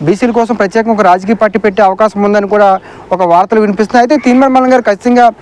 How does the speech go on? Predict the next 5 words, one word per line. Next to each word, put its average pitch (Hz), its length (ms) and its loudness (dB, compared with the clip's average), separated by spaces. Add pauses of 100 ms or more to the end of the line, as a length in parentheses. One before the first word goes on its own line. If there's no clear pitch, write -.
(260)
జనసేన 220 380 -2
పార్టీ, 247 460 0
తెలంగాణలో 233 600 0
జనసేన 202 380 0
పార్టీ 214 500 0